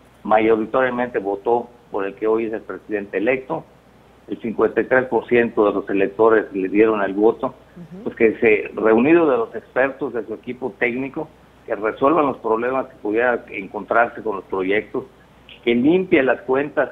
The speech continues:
Speaker 1: si así lo considera, que erradiquen cualquier duda en cuanto a corrupción u opacidad en las cuentas, pero que los proyectos no se detengan. México necesita,
Speaker 2: Claro.
Speaker 1: eh, de, para, de esos proyectos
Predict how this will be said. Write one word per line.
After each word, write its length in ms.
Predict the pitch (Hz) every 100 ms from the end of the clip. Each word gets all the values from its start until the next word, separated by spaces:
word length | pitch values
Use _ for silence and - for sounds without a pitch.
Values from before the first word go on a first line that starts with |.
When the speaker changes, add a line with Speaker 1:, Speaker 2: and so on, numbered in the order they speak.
| -
Speaker 1:
si 240 | 120 110
así 300 | 104 98 -
lo 100 | 127
considera, 720 | - 113 - 104 101 120 127 - _ _ _ _ _ -
que 200 | 120 120
erradiquen 600 | 117 120 120 160 165 143
cualquier 480 | 127 110 135 120
duda 300 | 110 131 131
en 120 | 113 107
cuanto 380 | 110 101 -
a 60 | 98
corrupción 760 | - 98 101 - 127 123 131 131 - 110
u 140 | 104
opacidad 840 | 98 - 104 - 107 110 123 - - - - -
en 120 | 107
las 160 | 117 -
cuentas, 440 | 127 120 123 151 143 - - _ - -
pero 180 | 117 117
que 60 |
los 140 | 123 -
proyectos 460 | 135 139 151 143
no 140 | 127 123
se 100 | 117
detengan. 540 | 95 107 101 101 101
México 400 | 143 139 151 139
necesita, 500 | 117 110 107 127 170
Speaker 2:
Claro. 240 | 135 - - - -
Speaker 1:
eh, 160 | 104 95
de, 380 | 107 101 95 - -
para, 260 | 101 104
de 220 | 104 117
esos 200 | 123 123
proyectos 600 | - 104 101 120 120 123